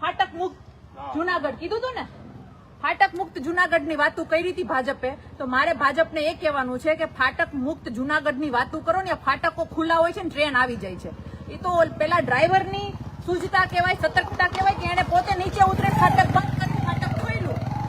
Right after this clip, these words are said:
એટલે શું થાય? એટલે તમે ફાટક મુક્તની તો વાતો ભૂલી જ જાઓ. તમે તો ખોટા વાયદા કરીને મત લઈ લીધા જ, પણ અમારા રોડ રસ્તા સારા કરી દ્યો ને, તો અમારા કોઈ ભાઈનો જીવ ન જાય.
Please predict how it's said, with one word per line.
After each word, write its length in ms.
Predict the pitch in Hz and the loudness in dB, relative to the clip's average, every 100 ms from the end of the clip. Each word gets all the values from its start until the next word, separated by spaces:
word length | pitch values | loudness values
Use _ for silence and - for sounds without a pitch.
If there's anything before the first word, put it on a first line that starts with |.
| - | -6
એટલે 180 | - 370 | -4 -4
શું 240 | 359 - | -4 -6
થાય? 100 | 370 | -6
એટલે 180 | 359 370 | -6 -8
તમે 260 | 349 339 370 | -10 -10 -10
ફાટક 500 | - 349 403 381 359 | -10 -10 -12 -14 -14
મુક્તની 420 | 339 349 466 - | -14 -14 -14 -12
તો 120 | - | -8
વાતો 260 | 381 403 415 | -6 -6 -8
ભૂલી 260 | 339 453 | -10 -10
જ 80 | 466 | -8
જાઓ. 260 | 415 403 247 | -4 -4 -4
તમે 320 | 180 285 359 | -10 -14 -12
તો 100 | 359 | -14
ખોટા 300 | 370 359 381 | -14 -10 -8
વાયદા 300 | 349 370 370 | -8 -8 -10
કરીને 320 | 359 359 370 | -10 -12 -12
મત 260 | 320 339 339 | -12 -12 -10
લઈ 120 | 359 | -12
લીધા 240 | 359 370 | -10 -12
જ, 60 | 359 | -12
પણ 80 | 320 | -14
અમારા 300 | 339 370 370 | -18 -14 -12
રોડ 280 | 349 302 359 | -12 -10 -6
રસ્તા 300 | 370 359 392 | -6 -4 -4
સારા 200 | 370 392 | -2 -4
કરી 220 | 392 415 | -6 -8
દ્યો 160 | 415 440 | -8 -8
ને, 420 | 453 440 - - | -8 -8 -8 0
તો 60 | 330 | 2
અમારા 280 | 359 381 370 | 4 4 4
કોઈ 200 | 370 349 | 4 4
ભાઈનો 320 | 330 339 392 | 0 -8 -8
જીવ 160 | - 381 | -10 -10
ન 180 | 370 359 | -10 -10
જાય. 200 | 392 | -8